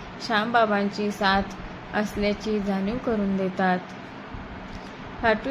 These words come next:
श्यामबाबांची ही कृपा प्रत्येक भक्तावर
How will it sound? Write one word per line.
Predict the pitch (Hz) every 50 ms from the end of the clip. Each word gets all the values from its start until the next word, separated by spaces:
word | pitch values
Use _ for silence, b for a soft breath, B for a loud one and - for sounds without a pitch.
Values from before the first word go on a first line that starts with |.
| 285
श्यामबाबांची | 302 - 302 277 269 262 262 254 240 240 240 240 240 - - 240 226 226 226 226 240 - B B B B B - - -
ही | 226 220 220 220 220 208
कृपा | - - - - 240 226 214 - - 220 220 214
प्रत्येक | 208 214 208 202 - 226 233 233 220 220
भक्तावर | 233 214 - - - 220 202 202 202 202 202 208